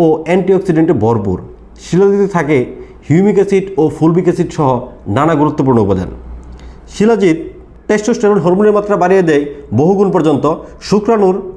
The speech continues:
মান বৃদ্ধি করে এবং সংখ্যা বাড়ায়, ইরেকটাইল ডিসফাংশন রোধ করে, ব্যাক পেইন ও জয়েন্ট পেইন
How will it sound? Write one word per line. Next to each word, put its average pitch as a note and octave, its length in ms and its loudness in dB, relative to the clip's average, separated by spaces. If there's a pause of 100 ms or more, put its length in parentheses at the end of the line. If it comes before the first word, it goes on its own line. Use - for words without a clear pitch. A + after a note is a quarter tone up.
(160)
মান F3+ 160 2 (100)
বৃদ্ধি E3 320 0
করে D#3 140 2 (240)
এবং C3+ 160 2 (300)
সংখ্যা C#3+ 340 0
বাড়ায়, F#2+ 220 -2 (600)
ইরেকটাইল A#3+ 460 2 (260)
ডিসফাংশন G3+ 580 0
রোধ F3+ 200 2
করে, D3 160 4 (600)
ব্যাক D3+ 180 0 (120)
পেইন G#3+ 260 4 (300)
ও - 20 2 (140)
জয়েন্ট F3+ 320 2
পেইন D#3 160 2